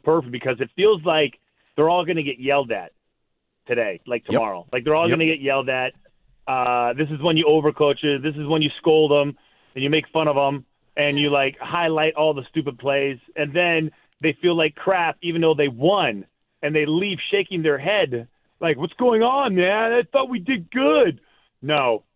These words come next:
Speaker 1: Uh-uh. They need, they need, <laughs> they need to create a better standard for themselves, and right now, this ain't it.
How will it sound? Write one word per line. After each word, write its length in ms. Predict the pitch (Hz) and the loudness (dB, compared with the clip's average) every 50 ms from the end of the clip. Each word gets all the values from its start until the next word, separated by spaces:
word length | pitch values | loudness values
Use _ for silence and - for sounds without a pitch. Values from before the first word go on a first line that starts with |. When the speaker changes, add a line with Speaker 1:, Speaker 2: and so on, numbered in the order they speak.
| _ - | _ -4
Speaker 1:
Uh-uh. 360 | 147 156 - 135 123 113 110 131 | -4 -4 -2 -2 -4 -4 -4 -2
They 140 | 147 151 | -2 0
need, 220 | 160 175 180 190 - 151 | 0 0 -2 -2 -2 0
they 120 | 156 165 | 0 0
need, 200 | 175 196 190 - - - | 0 -2 -6 -6 -10 -10
<laughs> 80 | - | -4
they 140 | 156 147 139 | -4 -2 -2
need 300 | 143 170 185 208 208 196 | -2 -4 -4 -4 -4 -4
to 140 | 180 165 123 _ _ _ _ _ _ - _ - | -4 -4 -6 _ _ _ _ _ _ -20 _ -12
create 400 | - - 175 175 185 190 190 - | -6 -2 0 2 2 2 0 0
a 80 | 156 143 | -2 -6
better 360 | 123 107 - 165 180 170 143 - - | -6 -2 -2 -2 0 0 -2 -4 -4
standard 400 | - - 147 160 170 165 156 139 | -2 0 2 2 2 0 -2 -4
for 80 | - 139 | -4 -6
themselves, 520 | 127 127 117 - - 127 123 120 120 117 | -6 -6 -10 -6 -4 -2 0 0 0 -2
and 100 | 120 123 | -2 -2
right 180 | 139 156 156 143 | -2 -2 -2 0
now, 240 | 151 156 151 135 120 | 0 0 0 0 -2
this 180 | 113 131 156 - - | -2 -4 -6 -6 -4
ain't 180 | 127 120 113 113 | -4 -4 -4 -4
it. 160 | 110 98 - | -4 -6 -8